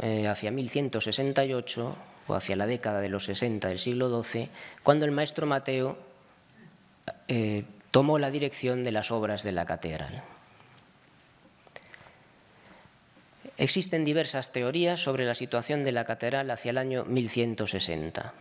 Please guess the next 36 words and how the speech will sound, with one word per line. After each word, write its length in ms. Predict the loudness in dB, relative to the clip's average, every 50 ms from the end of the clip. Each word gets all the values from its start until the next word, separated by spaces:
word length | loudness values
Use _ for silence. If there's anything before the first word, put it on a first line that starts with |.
| -20 -14 -12 -10 -2 2
unas 320 | 2 2 4 2 0 -2
defendiendo 600 | -6 -4 -4 -2 -2 0 2 2 2 2 0 0
la 80 | 0 0
existencia 680 | 0 -2 -2 -2 -2 -2 0 -2 -2 -2 -2 -2 -2
de 60 | -2
un 80 | -4 -4
cerramiento 580 | -4 -4 -2 -2 -2 0 0 0 0 0 -2 -2
occidental 640 | -4 -2 -2 0 0 2 0 2 0 0 0 0
completo 640 | -2 -4 -6 -4 0 0 0 0 0 -2 -4 -4 -4 -6 -12 -18 -20 -20 -20 -20 -18 -18 -18 -18 -6 4
y 140 | 6 8 8
otras 280 | 8 6 0 -2 -2
descartándolo. 920 | -2 -4 -4 -2 -2 -2 -2 -2 -6 -6 -6 -6 -6 -6 -6 -6 -8 -10 -12 -14 -16 -12
Del 240 | -2 0 2 2 2
análisis 520 | 2 2 2 2 2 0 0 0 0 0
estilístico 800 | 0 0 -2 -2 -2 0 0 0 0 0 -2 -4 -2 0 0 2
y 40 | 2
arquitectónico 840 | 0 0 -2 -6 -4 -2 -4 -2 0 0 0 0 -2 -2 -2 -2
de 80 | -2 0
los 180 | -2 -2 -2 0
elementos 520 | 0 2 2 2 2 0 0 0 -2 -2
situados 560 | -2 -2 0 0 2 2 2 0 -4 -6 -8 -6
en 140 | -4 -2 -2
los 180 | -2 -2 -2
tramos 380 | 0 0 0 0 -2 -4 -4 -2
de 80 | -2 0
las 240 | 0 0 0 0
naves 460 | 0 2 2 2 0 -2 -4 -6 -10 -10 -4
y 120 | -2 0
del 160 | 0 0 2
pórtico 400 | 2 2 2 2 -2 -4 -4 -2
de 80 | -2 0
la 140 | 0 0 0
Gloria 280 | 0 0 0 0 0
y 60 | -2 0
su 160 | 0 0 0
cripta, 480 | 0 -2 -2 -4 -2 -2 -2 -2 -2